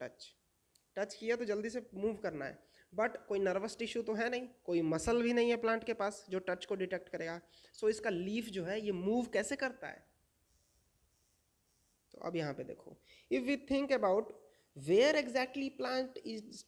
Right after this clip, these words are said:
touched and what part of the plant actually move, ये अपरेंट होगा कि movement happen at point different from the plant, point of touch। टच यहाँ पे करोगे, मूवमेंट तो सब हो रहा है ना। So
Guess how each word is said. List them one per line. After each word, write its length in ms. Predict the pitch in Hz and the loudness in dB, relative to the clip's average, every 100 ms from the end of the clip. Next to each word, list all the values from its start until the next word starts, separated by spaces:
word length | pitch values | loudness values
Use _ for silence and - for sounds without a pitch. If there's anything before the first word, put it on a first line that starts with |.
| - | 2
touched 340 | 240 233 208 247 269 - - | 2 2 -2 -4 -6 -14 -2
and 140 | 202 185 170 | 2 2 4
what 260 | 214 269 - | 4 4 2
part 200 | 254 262 | 2 2
of 80 | 254 | 0
the 80 | 254 254 | 0 2
plant 240 | 240 240 - 202 | 0 0 -2 -6
actually 340 | - 226 233 202 | -4 -2 -2 0
move, 400 | 208 240 214 240 - _ _ _ | 2 4 4 0 -10 _ _ _
ये 100 | 208 196 | 0 0
अपरेंट 380 | 196 226 247 | 0 -2 -4
होगा 180 | 220 196 | -4 -6
कि 140 | 220 208 | -4 -4
movement 360 | 190 196 220 214 | -2 -2 -4 -6
happen 280 | 170 - 214 - | -8 -6 -8 -8
at 120 | 165 - | -10 -8
point 280 | 165 202 180 | -6 -6 -6
different 440 | 165 156 165 156 - | -10 -8 -8 -8 -10
from 180 | 143 | -8
the 80 | 190 196 | -8 -8
plant, 300 | 156 156 - _ _ - | -8 -8 -10 _ _ -6
point 240 | 185 220 - - - - | -4 -4 -10 -20 -16 -12
of 140 | 185 - | -12 -10
touch। 220 | 135 - - _ _ _ _ _ _ _ - | -14 -14 -20 _ _ _ _ _ _ _ -4
टच 220 | 180 180 | -4 -2
यहाँ 160 | 185 185 | -2 -2
पे 120 | 190 | -2
करोगे, 380 | 180 175 185 190 - _ _ 170 | -2 -2 -4 -8 -14 _ _ -6
मूवमेंट 460 | 180 180 190 190 | -4 -4 -4 -6
तो 80 | 196 | -8
सब 240 | 190 196 | -6 -4
हो 140 | 202 185 | -2 -2
रहा 100 | 151 | -2
है 60 | |
ना। 160 | 165 214 - _ _ _ _ _ _ _ _ _ _ _ _ _ _ _ _ _ - | -4 -8 -14 _ _ _ _ _ _ _ _ _ _ _ _ _ _ _ _ _ -14
So 200 | - | 2